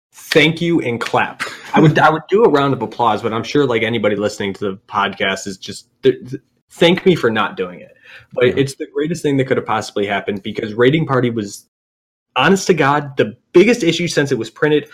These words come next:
Speaker 1: We looked at it when it was printed and we said, "Wow, drawing three cards from a small specific subset. This, how could this possibly be bad?"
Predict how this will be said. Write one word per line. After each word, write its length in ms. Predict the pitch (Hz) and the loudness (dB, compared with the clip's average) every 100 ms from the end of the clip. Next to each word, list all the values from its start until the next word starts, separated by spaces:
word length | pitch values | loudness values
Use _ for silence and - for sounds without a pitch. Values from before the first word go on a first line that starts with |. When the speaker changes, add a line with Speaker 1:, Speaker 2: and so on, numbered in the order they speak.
| - - | -14 0
Speaker 1:
We 180 | 131 | 0
looked 340 | 120 143 226 - | 2 2 2 2
at 160 | 190 | 2
it 100 | 175 | 2
when 220 | 143 160 190 | 2 4 4
it 80 | |
was 120 | 175 165 | 2 0
printed 380 | 170 160 151 143 - | 0 2 0 -2 -2
and 160 | 131 | -2
we 140 | 135 139 | 0 -2
said, 380 | - 110 104 - _ _ | -2 -6 -6 -12 _ _
"Wow, 460 | 123 160 98 92 _ _ _ 120 | -4 -2 -2 -6 _ _ _ -14
drawing 360 | 113 117 156 147 | -4 0 2 0
three 300 | - 139 143 | -2 0 0
cards 320 | - 143 151 | 2 2 2
from 140 | 127 110 | -2 -6
a 40 | |
small 280 | - 120 127 | -6 -2 -2
specific 460 | - 135 139 135 127 | -2 -6 -4 -4 -2
subset. 580 | 131 139 - 101 101 - _ | -2 -2 -2 -6 -6 -12 _
This, 360 | 104 107 165 - | -10 0 2 0
how 260 | - 147 175 | -2 0 0
could 200 | 139 120 | 0 0
this 160 | 127 - | -2 -4
possibly 560 | - 156 170 - 120 | -2 0 0 -2 -2
be 160 | 110 120 | -2 -2
bad?" 440 | 131 143 95 98 | -2 -2 -4 -8